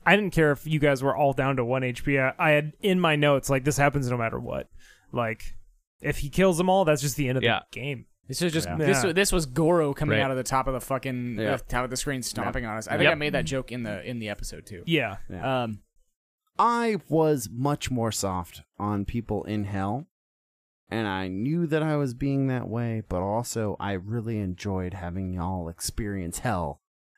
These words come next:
Speaker 4: in the way of the clerics, uh, in the way of strangeness, experiencing your own lives and death.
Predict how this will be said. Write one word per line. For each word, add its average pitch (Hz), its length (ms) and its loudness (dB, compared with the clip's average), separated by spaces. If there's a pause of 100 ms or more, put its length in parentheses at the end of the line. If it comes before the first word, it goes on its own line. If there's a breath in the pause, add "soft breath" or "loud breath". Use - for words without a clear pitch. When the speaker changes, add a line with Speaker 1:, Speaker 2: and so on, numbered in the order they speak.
(140)
Speaker 4:
in 123 120 2
the 113 100 2
way 107 320 2
of 104 120 -4
the - 80 -10
clerics, - 760 -4 (460)
uh, 101 200 -4
in 117 100 0
the 113 100 0
way 110 280 0
of 98 260 -4 (300)
strangeness, 127 1200 0
experiencing 147 920 0
your 110 180 0
own 101 220 -2
lives 117 460 -2
and 90 200 -6
death. 110 300 -2